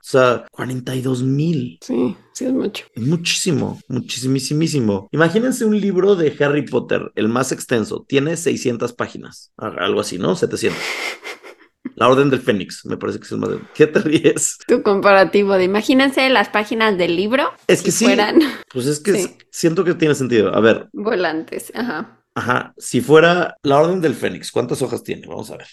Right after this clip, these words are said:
Speaker 1: para que vean, para que se lo puedan imaginar. Order of the Phoenix Book Pages,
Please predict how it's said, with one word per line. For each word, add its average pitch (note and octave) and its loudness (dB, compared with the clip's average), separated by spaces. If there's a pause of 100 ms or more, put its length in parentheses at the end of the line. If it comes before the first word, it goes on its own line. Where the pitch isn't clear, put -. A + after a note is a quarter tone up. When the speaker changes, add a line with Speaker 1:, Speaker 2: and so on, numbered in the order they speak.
(160)
Speaker 1:
para G2+ -6
que - -4
vean, G2+ -4 (140)
para G#2+ -2
que - -12
se A2+ 0
lo A#2+ 0
puedan E3 4
imaginar. A2 -2 (140)
Order E3 2
of D#3 6
the A#2 2
Phoenix C#3 -4
Book A#2 0
Pages, - -4